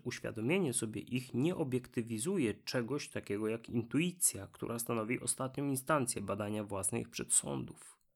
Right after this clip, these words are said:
Jeśli spojrzę na własną perspektywę, czyli perspektywę człowieka wierzącego, to mogę śmiało powiedzieć, że Bóg istnieje pchnęło mnie do pogłębionych studiów nad filozofią Boga i filozofią religii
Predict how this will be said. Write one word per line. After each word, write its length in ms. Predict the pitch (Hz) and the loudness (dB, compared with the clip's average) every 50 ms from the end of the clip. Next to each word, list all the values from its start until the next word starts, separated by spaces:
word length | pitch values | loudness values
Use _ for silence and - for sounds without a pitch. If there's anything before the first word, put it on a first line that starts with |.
| _ _ _ _ _ _ _ _ _ _ _ _ _ | _ _ _ _ _ _ _ _ _ _ _ _ _
Jeśli 240 | - 135 131 - 143 | 2 2 2 2 0
spojrzę 380 | - - - 202 214 196 190 185 | -2 -2 0 2 2 4 4 2
na 140 | 165 156 143 | 2 2 2
własną 440 | 156 170 202 208 202 - 131 113 | 2 4 4 4 4 2 2 2
perspektywę, 760 | 107 - 117 - - - - - - - 113 107 101 104 98 | 2 2 0 0 0 -2 -6 -8 -4 -2 -2 0 0 0 -2
czyli 220 | - - - 107 - | -2 -2 -4 -4 -4
perspektywę 720 | - 107 - - - - - - - - 117 - 120 120 | -4 -6 -8 -6 -4 -6 -6 -6 -6 -6 -2 -2 -2 0
człowieka 420 | - 117 113 113 107 110 113 107 | 0 -2 -2 -2 -2 -2 -2 0
wierzącego, 760 | 104 117 117 113 120 117 113 110 - 107 101 95 - 117 117 | 4 4 4 4 2 0 2 2 2 0 0 -2 -4 -4 -6
to 180 | - - 107 98 | -4 -2 -2 0
mogę 320 | 101 123 156 160 160 147 | 2 2 0 0 0 -4
śmiało 360 | - - - 151 151 151 131 | -4 -4 -2 0 0 0 0
powiedzieć, 640 | 131 - - - 117 131 151 151 160 - 151 156 - | -2 -4 -8 -8 -4 -2 -2 -2 -2 -4 -6 -4 -4
że 300 | 117 113 - 120 117 113 | -4 0 2 4 4 4
Bóg 460 | 113 113 147 175 175 - - - - | 4 4 4 2 2 2 -2 -8 -4
istnieje 840 | 113 - - - - - - 180 190 175 127 110 107 110 131 151 - - _ _ _ _ _ _ _ _ _ _ _ _ | -2 -2 -2 -2 -4 -2 0 2 4 4 4 2 2 0 -2 -4 -6 -10 _ _ _ _ _ _ _ _ _ _ _ _
pchnęło 440 | - - - 165 214 233 196 143 120 | -4 0 2 4 4 6 6 6 6
mnie 220 | 123 131 160 160 | 6 6 6 4
do 120 | 151 143 127 | 4 2 2
pogłębionych 720 | - - 135 127 131 131 123 120 139 143 139 131 127 131 | 2 2 2 4 4 4 4 4 4 4 4 2 2 2
studiów 400 | - - 175 165 135 120 - - | 2 2 2 2 2 0 -2 -4
nad 160 | 113 - - | -6 -6 -6
filozofią 600 | - - - 120 113 - 120 - - 113 107 104 | -2 2 4 4 4 4 0 -2 0 0 0 2
Boga 280 | 107 113 110 113 135 139 | 2 2 2 2 2 0
i 60 | 135 | 0
filozofią 640 | 131 - 127 131 123 113 113 107 - 117 120 120 | 0 0 2 2 4 4 2 2 2 4 4 4
religii 600 | 120 135 151 170 160 123 107 98 - - - _ | 4 2 2 2 2 0 -2 -4 -6 -12 -16 _